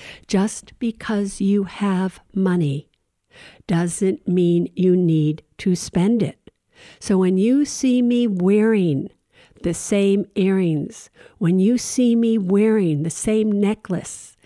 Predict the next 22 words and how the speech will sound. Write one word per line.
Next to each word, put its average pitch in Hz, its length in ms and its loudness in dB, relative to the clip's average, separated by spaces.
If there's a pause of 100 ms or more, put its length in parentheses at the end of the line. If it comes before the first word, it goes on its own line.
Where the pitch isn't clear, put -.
(280)
the 180 120 0
necklace 196 600 0
that - 180 -4
was 196 220 -2
given 220 380 2
to - 120 -4
me 156 500 0 (440)
in 160 180 2
nineteen 220 680 0
ninety-three 202 840 0
by 151 240 -2
a 147 140 -2
woman 214 480 2
in 185 300 -2
India 170 600 2
who 202 180 2
is 233 240 2
considered 214 800 0 (240)
a 156 100 2
living 180 380 2
saint 185 580 -2
there, 143 400 -2